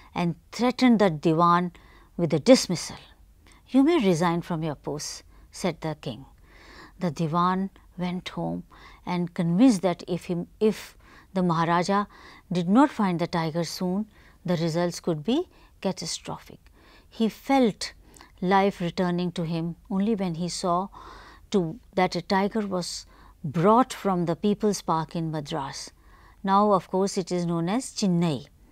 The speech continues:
kept hidden in his house and placed with great difficulty in the forest. So this was done by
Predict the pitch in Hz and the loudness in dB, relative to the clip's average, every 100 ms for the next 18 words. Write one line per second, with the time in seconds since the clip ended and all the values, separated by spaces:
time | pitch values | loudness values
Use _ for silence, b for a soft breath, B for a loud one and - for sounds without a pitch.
0 | b b b b - 202 - - 180 156 | b b b b -4 -2 -2 -4 -2 2
1 | 190 262 - b b b 185 175 170 156 | 2 2 -2 b b b -2 -2 -2 -2
2 | 151 202 220 180 156 185 190 - 185 165 | -4 -4 -4 -4 -2 0 0 0 -4 -4
3 | - 262 208 185 180 - 147 175 151 147 | 0 0 0 -4 -6 -6 -8 -6 -6 -8
4 | - _ - 156 135 139 - - _ _ | -14 _ -10 -8 -8 -12 -14 -14 _ _
5 | b b b b b b - 151 208 - | b b b b b b -6 -2 -2 -2
6 | 214 165 180 170 165 170 262 | -4 -2 0 0 0 0 -2